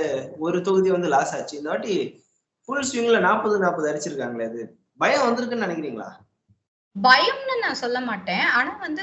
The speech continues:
Speaker 2: உள்ளுக்குள்ள வந்து ஒரு உதறல் இருக்கிறதா நான் பாக்குறேன்.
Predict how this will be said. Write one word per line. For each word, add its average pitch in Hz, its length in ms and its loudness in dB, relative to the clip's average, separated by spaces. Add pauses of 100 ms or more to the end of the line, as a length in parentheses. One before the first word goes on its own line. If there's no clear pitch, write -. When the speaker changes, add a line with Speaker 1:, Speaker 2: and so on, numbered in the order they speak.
Speaker 2:
உள்ளுக்குள்ள 403 560 -2
வந்து 254 200 -8
ஒரு 262 200 -8
உதறல் 359 440 -4
இருக்கிறதா 226 560 -4
நான் 208 180 -6
பாக்குறேன். 185 440 -6